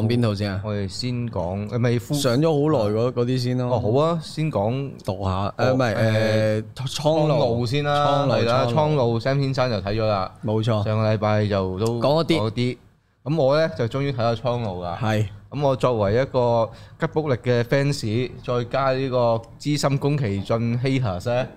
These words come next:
Speaker 1: 係。
Speaker 2: 嘅睇法嚟講呢，就呢套嘢係絕對係宮崎駿自傳，係啊，
Speaker 1: 係。
Speaker 2: 一百percent自傳。
Speaker 1: Confirmed 啦。
Speaker 2: Confirmed，係啊。
Speaker 1: 係啦。
Speaker 2: 噉先大約講講套戲講咩啦？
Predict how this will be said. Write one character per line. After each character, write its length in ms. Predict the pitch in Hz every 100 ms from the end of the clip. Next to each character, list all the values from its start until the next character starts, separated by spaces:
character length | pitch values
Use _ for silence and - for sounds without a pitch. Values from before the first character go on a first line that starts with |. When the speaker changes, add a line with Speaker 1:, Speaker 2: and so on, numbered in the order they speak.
| -
Speaker 1:
係。 260 | 113 110 98
Speaker 2:
嘅 140 | 117 113
睇 240 | 104 120
法 140 | 120 107
嚟 160 | 92
講 180 | 92 104
呢， 240 | 110 113 107
就 280 | 104 90 - - -
呢 120 | 180
套 60 | 190 143
嘢 220 | 120 120
係 240 | 113 104 101 -
絕 140 | 139 -
對 220 | - 143 139
係 300 | 120 117 98 - -
宮 300 | - 156 151 147
崎 180 | 113 95
駿 500 | 113 107 107 104 104 - _ -
自 120 | 135
傳， 640 | 135 123 107 123 113 151 156 - _ _ _ _ _ _ -
係 100 | 107
啊， 100 | - - - -
Speaker 1:
係。 220 | 123 110
Speaker 2:
一 140 | 160 156
百 100 | 131
percent 440 | 123 131 113 143 147
自 120 | 123
傳。 420 | 104 107 107 - - - - -
Speaker 1:
Confirmed 540 | 123 113 139 139 -
啦。 180 | 92 87
Speaker 2:
Confirmed， 400 | 131 123 143 143 98 - - -
係 140 | 104
啊。 120 | 98 92
Speaker 1:
係 140 | 95
啦。 180 | 92 90 - - - _ _
Speaker 2:
噉 140 | 147 143
先 220 | 180 180
大 160 | 104 110
約 140 | 117
講 180 | 107 107
講 180 | 123 127
套 140 | 107
戲 120 | 107 101
講 160 | 90
咩 180 | 101 107
啦？ 480 | 104 113 117 95